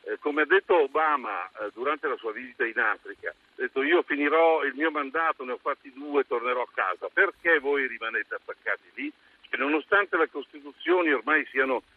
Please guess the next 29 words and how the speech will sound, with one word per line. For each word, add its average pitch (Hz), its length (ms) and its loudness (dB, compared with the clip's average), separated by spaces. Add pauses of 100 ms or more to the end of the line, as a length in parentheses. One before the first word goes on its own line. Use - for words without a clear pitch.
(100)
moderne, 127 640 4
nel 107 220 -4
senso 139 460 0
che 131 460 4 (200)
hanno 131 280 -2
per, 120 220 -4
prevedono 143 480 -2
per 127 160 -2
esempio 143 400 -2
un 123 60 -6
mandato 123 420 -6
di 113 160 -16
due 180 260 2
limiti 113 560 -10 (180)
per 120 220 -4
tutti 165 280 -12
i - 20 -10
presidenti, 180 840 -2 (340)
alla 131 180 -2
fine 180 380 0
dei 139 220 2 (160)
secondi 185 380 -4
mandati 208 560 2
si - 120 -12
inventano 147 520 0
qualche 156 340 -2
cosa 123 340 -4
per 123 140 -4
rimanere 123 480 2